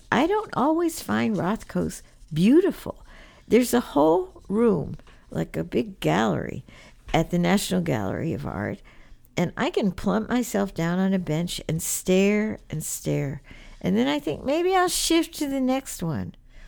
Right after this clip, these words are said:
or the next." They take time, like a meditation, and sometimes I'm just too distracted. But there's one Rothko. It has a magenta rectangle on top, and then about two-fifths down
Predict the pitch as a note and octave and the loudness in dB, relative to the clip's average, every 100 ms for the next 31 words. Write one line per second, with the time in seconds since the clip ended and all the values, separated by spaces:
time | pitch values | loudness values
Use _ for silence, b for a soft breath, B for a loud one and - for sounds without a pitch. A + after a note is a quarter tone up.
0 | b A3+ B3 B3 C4 D4+ B3 - - A#3 | b 2 4 4 2 0 -2 -6 -2 2
1 | C4+ D4+ D4 - - E4 E4 C4+ F3+ G3 | 2 4 0 -2 -12 -8 -4 0 -2 -4
2 | - G3 A3 G#3+ A3+ A3+ - B3+ A#3+ G3 | -4 -2 2 2 2 0 -2 -2 -2 -2
3 | G#3 B3 F4+ F#4+ E4 F3+ G3+ F#3+ G3+ - | -2 -2 -4 -4 -4 -2 -2 -2 -8 -6
4 | F#3 G3 F#3 - D#3 E3 - - - b | -4 -4 -8 -8 -8 -8 -10 -14 -14 b
5 | b b b b - F#3 F#3+ G3 F#3+ F#3+ | b b b b -4 0 0 0 -2 0
6 | B3+ F4+ E4+ B3 A#3+ B3 - - - - | 0 0 -2 -2 -2 -4 -8 -8 -8 -10
7 | b b b - G3+ A#3 G#3 G3+ - b | b b b -2 0 2 0 -2 -8 b
8 | b - F3 F3 G3 A3+ D4 D#4+ C#4+ F#3 | b 0 0 2 2 4 2 -2 0 -2
9 | - - F#3+ F#3+ G3 F3+ F#3+ - F3+ - | -4 -4 -2 0 0 0 -4 -6 -8 -8
10 | - B B - F3+ G#3 C4 C4+ A#2 - | -10 B B -2 2 4 2 0 -2 -2
11 | - C#4 D4 C#4+ C#4 - - G3 A3 D#3 | 0 2 2 0 -2 -4 0 2 4 2
12 | A#2 - - | -2 -6 -14